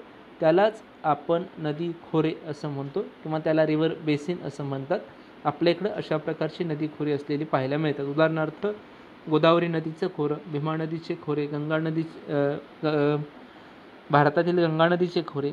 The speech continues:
महाराष्ट्रात असणारी कृष्णा नदीचं खोरं, पंचगंगा नदीचं खोरं, अशी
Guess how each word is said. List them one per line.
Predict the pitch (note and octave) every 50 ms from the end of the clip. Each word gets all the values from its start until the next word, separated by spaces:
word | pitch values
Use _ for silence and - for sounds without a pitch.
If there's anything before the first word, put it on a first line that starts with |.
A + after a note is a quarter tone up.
| - E3+
महाराष्ट्रात | D3+ C#3+ C#3+ C#3+ D3 D3+ D3+ D3+ - E3 D#3+ E3
असणारी | D#3+ D#3 - - E3 E3 D#3+ D#3+ D#3+
कृष्णा | D#3+ - D#3 D3 - - E3 D#3+
नदीचं | D#3+ D#3+ D#3+ E3 D#3+ E3 E3
खोरं, | D3 - D3 C#3+ C#3 C#3
पंचगंगा | C#3 - D3 D3+ D3 - D#3 D#3 D3+ D#3 D#3+ D#3
नदीचं | D#3 D#3+ D#3 D#3 D3+ - E3
खोरं, | D3+ - C#3 C3+ C#3+
अशी | C#3+ - E3 D3+ - - G#3 C4+